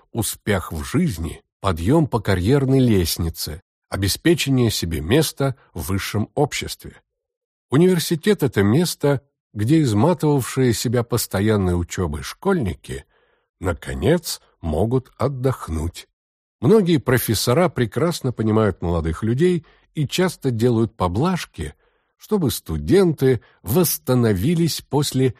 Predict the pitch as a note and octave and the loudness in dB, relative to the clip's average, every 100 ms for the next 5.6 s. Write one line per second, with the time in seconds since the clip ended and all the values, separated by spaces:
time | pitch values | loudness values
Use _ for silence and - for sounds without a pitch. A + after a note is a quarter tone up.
0 | _ - C3+ F#3 - B2+ A2+ F2 D#3 F3 | _ -2 2 2 2 -2 0 0 0 -2
1 | D#3+ - C#3 C3 A#2 F#2 E2 D#2 D#3 C#3 | -4 -4 -2 0 0 0 -2 0 0 2
2 | C3 - F2+ F2 D#2+ C#3 - - A#2+ - | 0 -2 -4 -4 -2 -2 -4 -8 -8 -4
3 | F#2 A2 F#2 D#2 B1+ _ _ _ _ _ | -2 -2 -2 -6 -6 _ _ _ _ _
4 | _ _ _ F2+ G2+ G2 E2 E2 C#2+ C2 | _ _ _ -2 0 0 -2 -8 -8 -12
5 | - - A#2+ C#3+ C#2 _ | -14 -4 -2 -2 -8 _